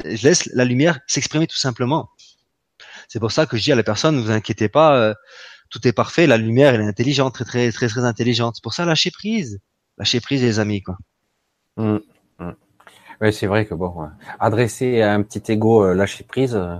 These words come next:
Speaker 2: oui, oui, bien sûr.
Speaker 1: Mmh. Mmh. En fait, tu vois, lorsqu'on dit petit ego, c'est même pas un ego, tu vois,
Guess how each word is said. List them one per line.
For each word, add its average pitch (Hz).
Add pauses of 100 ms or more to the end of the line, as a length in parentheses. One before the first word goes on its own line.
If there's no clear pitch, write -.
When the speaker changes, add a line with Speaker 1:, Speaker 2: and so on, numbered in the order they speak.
(140)
Speaker 2:
oui, 180
oui, 202
bien 151
sûr. 139 (480)
Speaker 1:
Mmh. 113 (640)
Mmh. 165 (400)
En 143
fait, 202
tu 190
vois, 160 (280)
lorsqu'on 131
dit 120
petit 117
ego, 135 (380)
c'est 143
même 156
pas 131
un 156
ego, 135 (440)
tu -
vois, 131